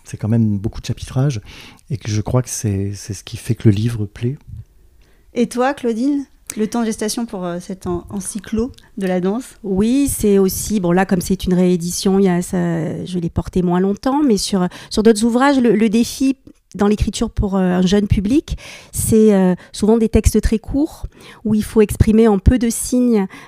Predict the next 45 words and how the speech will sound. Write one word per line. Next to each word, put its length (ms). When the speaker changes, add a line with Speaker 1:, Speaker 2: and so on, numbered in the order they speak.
Speaker 3:
euh, 240
finalement 500
beaucoup 260
de 60
choses. 400
Euh, 460
et 120
donc 200
c'est 160
là 200
où, 300
c'est 160
là 160
où 140
vraiment 400
il 100
faut 160
avoir 160
une 140
écriture 340
ramassée, 720
il 60
faut 120
avoir 140
une 100
écriture. 460
Je, 160
je 120
fais 140
vraiment 240
une 140
passerelle 420
entre 220
mon 160
écriture 340
journalistique 800
et 60
cette 240
écriture 320
documentaire, 680
hein, 60
dans 160
ces 240
ouvrages, 260
puisque 220